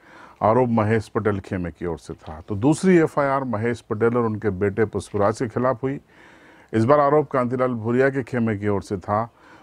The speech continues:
और आरोप हत्या का प्रयास, मारपीट, तोड़फोड़ और लूट का था।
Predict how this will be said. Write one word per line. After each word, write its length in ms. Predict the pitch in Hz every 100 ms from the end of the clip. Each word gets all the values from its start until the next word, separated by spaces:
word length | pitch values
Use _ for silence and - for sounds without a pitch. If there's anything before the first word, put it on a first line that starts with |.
| _
और 140 | 104 104
आरोप 460 | 101 110 131 135 - _ - -
हत्या 320 | 123 123 131
का 140 | 123
प्रयास, 640 | 110 110 107 110 110 104 - 104
मारपीट, 600 | 98 101 98 110 110 104 _
तोड़फोड़ 540 | 117 110 - 107 104 - _ _ - - - _ _ _ _ _ _ _ -
और 120 | 120
लूट 280 | 113 123 101
का 240 | 101 87
था। 340 | - 85 82